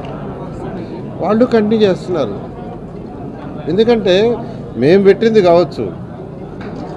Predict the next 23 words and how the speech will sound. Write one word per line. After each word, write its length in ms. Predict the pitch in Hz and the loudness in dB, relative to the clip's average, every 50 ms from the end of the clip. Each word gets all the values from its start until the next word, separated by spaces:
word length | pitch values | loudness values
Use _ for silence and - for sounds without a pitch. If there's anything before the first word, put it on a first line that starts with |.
| - - | -10 -8
ఇప్పుడు 400 | - 107 127 156 196 208 185 151 | -4 0 2 4 4 6 6 4
ఎన్టీ 280 | 123 120 131 143 180 | 4 2 4 4 6
రామారావు 440 | 185 185 185 180 180 180 180 180 175 | 6 8 6 6 6 6 6 6 6
గారు 180 | 170 175 170 - | 6 4 2 2
పెన్షన్స్ 500 | - 139 139 147 - 160 170 151 131 151 | 0 -2 -2 -2 -2 -2 -4 -4 -4 -6
ఇస్తే 580 | 147 139 - 185 180 147 127 135 151 170 185 170 - - - - - - - | -6 -4 0 2 2 4 4 4 2 0 -2 -4 -6 -10 -12 -12 -10 -4 0
రాజశేఖర్ 520 | 131 156 185 180 170 240 247 240 247 226 - | 2 2 4 6 6 6 6 6 4 2 4
తర్వాత 180 | 226 220 226 226 | 4 4 4 2
కంటిన్యూ 340 | - - 196 202 220 240 | 2 0 2 4 4 4
చేశారు, 480 | 220 220 208 185 190 214 208 170 123 104 - - - - - - - | 6 6 4 6 4 2 2 2 0 -2 -4 -8 -10 -12 -10 -6 -4
తీసేలా. 540 | 196 196 - 226 220 196 147 113 95 85 - - - - - - - - - - - - - - - - | -2 4 6 6 6 8 6 4 2 0 -4 -8 -10 -10 -12 -12 -12 -12 -12 -12 -10 -10 -12 -12 -6 -2
రాజశేఖర్ 500 | 120 135 170 185 180 214 220 214 185 208 | 2 2 2 2 4 6 4 6 6 4
రెడ్డి 180 | 214 202 190 202 | 2 2 2 2
రెండు 280 | 165 156 165 170 170 | 4 4 4 4 4
వందలు 300 | 185 190 185 190 196 208 | 4 4 4 4 4 2
ఇస్తే 520 | 190 165 - - 165 147 151 185 208 226 220 - - | 2 0 0 2 4 4 6 4 4 2 0 0 0
పెన్షన్స్ 440 | 156 160 165 143 175 190 170 131 - | 0 0 0 0 0 -2 -2 -2 -2
వృద్ధులకి, 840 | 135 139 147 143 139 156 180 170 - - 120 113 131 156 185 214 - - - - - - - - - - - | -2 -2 0 0 2 2 2 2 2 0 0 0 2 2 0 -2 -2 -4 -8 -10 -10 -10 -10 -10 -10 -2 2
తెలుగుదేశం 560 | - 190 220 247 254 233 240 220 - 233 233 | 4 6 6 6 8 8 8 8 8 6 4
వెయ్యి 180 | 214 170 175 202 | 6 6 6 6
రూపాయలు 300 | 220 233 202 226 233 214 | 6 6 6 6 4 4
ఇచ్చింది 240 | 196 - - 165 156 | 4 0 -2 2 2
రాగానే, 440 | 160 170 175 185 180 151 117 101 | 4 4 4 2 2 0 0 -2